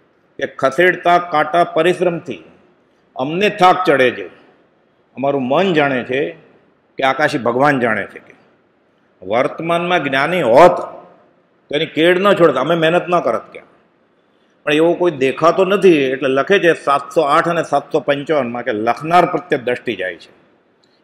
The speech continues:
બીજાનું પ્રયત્ન કામ આવે એવું નથી, એમ લખે છે. કોક છે કે ગુફામાં, પણ અમારી પાસે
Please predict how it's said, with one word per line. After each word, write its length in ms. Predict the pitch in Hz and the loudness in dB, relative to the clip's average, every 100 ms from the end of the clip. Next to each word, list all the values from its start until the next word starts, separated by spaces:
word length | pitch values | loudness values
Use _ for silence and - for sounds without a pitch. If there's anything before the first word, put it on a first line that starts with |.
| - | -10
બીજાનું 560 | 120 120 147 175 180 | -4 0 0 0 -4
પ્રયત્ન 600 | 143 147 143 - 131 123 | 0 0 0 -4 -8 -6
કામ 360 | 120 131 135 127 | -6 -2 -2 -2
આવે 160 | 110 | -4
એવું 200 | 107 110 | -6 -8
નથી, 280 | 113 117 - _ _ _ _ _ _ _ _ | -10 -14 -18 _ _ _ _ _ _ _ _
એમ 160 | 123 120 | -6 -4
લખે 220 | 101 - | -4 -6
છે. 160 | 73 _ _ _ _ _ _ _ _ | -14 _ _ _ _ _ _ _ _
કોક 200 | 165 185 | 0 0
છે 260 | - 208 226 | 2 6 6
કે 260 | 165 95 | 4 -2
ગુફામાં, 520 | - 302 165 160 110 - - - _ _ _ _ _ _ _ _ _ _ _ _ _ _ _ _ | -2 -2 4 4 2 -6 -14 -20 _ _ _ _ _ _ _ _ _ _ _ _ _ _ _ _
પણ 120 | 131 | -8
અમારી 300 | 113 127 180 | -6 0 0
પાસે 640 | 202 196 190 147 90 - | 2 0 0 0 -2 -10